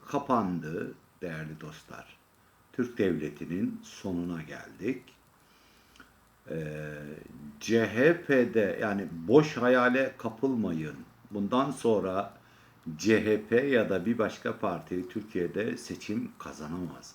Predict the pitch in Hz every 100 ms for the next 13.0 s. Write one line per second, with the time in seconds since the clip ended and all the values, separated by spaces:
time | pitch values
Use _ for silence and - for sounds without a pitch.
0 | - - - 85 - - - - _ _
1 | _ _ - - - - _ - 98 98
2 | - 117 113 110 - - _ - _ _
3 | _ - 110 101 110 110 110 107 110 107
4 | 107 110 110 - - 104 107 - 110 107
5 | - - 98 131 135 104 85 78 78 78
6 | 76 78 76 78 92 117 - - - _
7 | _ _ _ - 110 107 - 92 92 -
8 | 78 95 95 95 90 92 120 123 - -
9 | - 98 - - 120 117 113 110 98 87
10 | 90 82 85 87 117 127 - - - -
11 | _ 104 113 117 113 - - _ - 143
12 | - 110 92 - 95 - 98 98 92 80